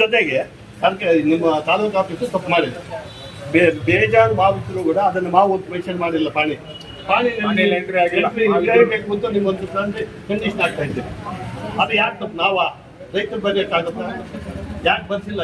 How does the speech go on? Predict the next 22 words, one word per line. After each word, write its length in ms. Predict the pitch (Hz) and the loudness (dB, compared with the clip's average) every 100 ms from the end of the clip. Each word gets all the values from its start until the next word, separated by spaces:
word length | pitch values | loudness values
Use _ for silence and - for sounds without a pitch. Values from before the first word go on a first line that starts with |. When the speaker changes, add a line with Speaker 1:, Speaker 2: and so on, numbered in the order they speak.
| 156 | -8
Speaker 1:
ನೀವು? 120 | - - - 196 226 - - - - - - - - - - 170 - 185 | -10 -14 -16 -14 -12 -12 -10 -12 -14 -14 -14 -14 -12 -12 -12 -8 4 6
ಇವಾಗ 260 | 202 190 226 247 - 190 - - | 6 4 0 -2 -8 -14 -16 -4
ಟನ್ 220 | 190 240 240 | 0 0 0
ಗಟ್ಲೆ 260 | 220 202 214 165 | -2 -2 -2 2
ಬೇಕಾಗಿಲ್ಲ, 420 | 180 156 151 135 135 | 2 2 -2 -4 -2
ಟನ್ 160 | 185 220 208 | -2 0 0
ಮೇಲೆ 220 | 196 208 190 | 0 0 -2
ನಮ್ಗೆ 180 | 170 151 | -2 2
ಪರಿಹಾರ 260 | 165 156 151 139 | 2 2 -2 -2
ಬೇಕಲ್ಲ. 320 | 127 120 110 - - - 165 | -6 -6 -10 -12 -12 -6 -2
ಪ್ರತಿ 260 | 190 240 233 | 0 2 2
ಎಕರೆಗೆ 340 | 214 208 202 - 170 | 2 2 0 0 0
ಜಿ 100 | 202 | 0
ಪಿ 80 | 202 180 | 2 2
ಎಸ್ 100 | 175 | 0
ಮಾಡಿ 200 | 175 185 202 | -2 0 2
ರೈತರು 280 | 190 190 196 190 | 2 2 0 2
ತೋಟಕ್ಕೆ 320 | 202 196 - 175 | 2 2 -2 -4
ಹೋಗಿ 180 | 180 - - - 214 | -4 -6 -2 2 2
ಎಷ್ಟು 160 | - 247 | 2 -2
ಎಕರೆ, 200 | 214 190 190 | 0 2 2
ಎಕರೆವಾರು 680 | 196 240 247 226 214 202 | 4 6 6 6 4 2